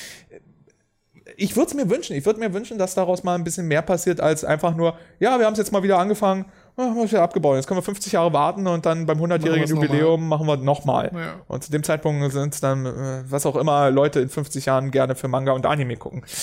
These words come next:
Speaker 2: Wobei ich bei diesem, so einer Art Stoff, bei so einer Art Setup auch irgendwie die Angst hatte, je weiter es geht, je mehr Dämonen er besiegt, je mehr er wieder ein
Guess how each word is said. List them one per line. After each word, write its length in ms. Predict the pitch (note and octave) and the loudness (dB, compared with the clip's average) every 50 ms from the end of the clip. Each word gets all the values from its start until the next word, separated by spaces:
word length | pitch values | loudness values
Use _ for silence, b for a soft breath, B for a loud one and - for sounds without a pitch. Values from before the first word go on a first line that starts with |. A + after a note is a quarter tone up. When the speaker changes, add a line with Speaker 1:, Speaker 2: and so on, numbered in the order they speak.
| B B B B | B B B B
Speaker 2:
Wobei 200 | - D3 D3 D#3 | -4 0 0 0
ich 100 | E3 D#3+ | 2 2
bei 100 | F#3+ F3 | 2 0
diesem, 380 | D#3 D#3 E3 F3+ G3 F#3+ F3 D#3+ | 2 0 0 0 0 0 0 0
so 100 | D#3 E3+ | 0 -2
einer 160 | F3 F3 E3 | -2 -2 -2
Art 200 | D#3+ E3 F#3 - | -4 -6 -6 -6
Stoff, 320 | - - G3 G3 - - _ | -4 -4 -4 -4 -6 -8 _
bei 240 | E3 D#3+ E3 E3+ F3 | -4 -4 -2 -4 -6
so 120 | E3 D#3 | -6 -6
einer 120 | D3+ D#3 E3 | -6 -4 -4
Art 220 | D#3+ D3+ D3+ - | -6 -8 -8 -8
Setup 400 | - - G3 G3 G3+ F3+ D3+ D#3 | -4 -2 -2 0 0 -2 -2 -4
auch 140 | E3 E3 D#3 | -6 -6 -4
irgendwie 220 | D#3+ E3 D#3 F3 | -4 -4 -2 -2
die 120 | E3 D#3+ E3 | -2 -2 -2
Angst 260 | D#3+ D#3+ E3 - - | -4 -4 -4 -4 -6
hatte, 140 | E3 - E3 | -4 -4 -4
je 460 | D#3 D3 C#3+ D3 C#3+ C#3+ C#3+ D3+ D#3 b b b b b b b b b b | -4 -4 -4 -4 -2 -2 -2 -4 -6 b b b b b b b b b b
weiter 400 | - D3 D3 E3+ F3 - F3 F3 | -4 0 0 0 2 0 0 0
es 220 | E3+ D#3+ D3+ - - | -2 -4 -6 -8 -6
geht, 280 | - F3+ F#3 G3 G3 | -4 -2 -2 -2 -4
je 80 | F#3+ D#3 | -6 -6
mehr 280 | D3 D3 D3+ D#3 D#3 D3+ | -4 -2 -2 -2 -2 -2
Dämonen 400 | D3+ D3+ D3 D#3 D#3+ E3+ E3+ F3 | -4 -4 -4 -2 -2 -2 -2 -2
er 160 | E3+ D#3+ D3+ | -4 -4 -4
besiegt, 360 | D3 D3 D3 F3+ G3 G3 - | -4 -4 -4 -4 -4 -4 -6
je 100 | E3 D3+ | -6 -6
mehr 260 | D3 D3 D#3 E3 E3 | -4 -4 -4 -4 -4
er 160 | E3 D3+ D3 | -4 -4 -2
wieder 220 | C#3+ D3+ D#3 D3+ D3 | -2 -2 -2 -2 -2
ein 220 | D3 D3+ D#3 D#3+ | -2 -6 -8 -12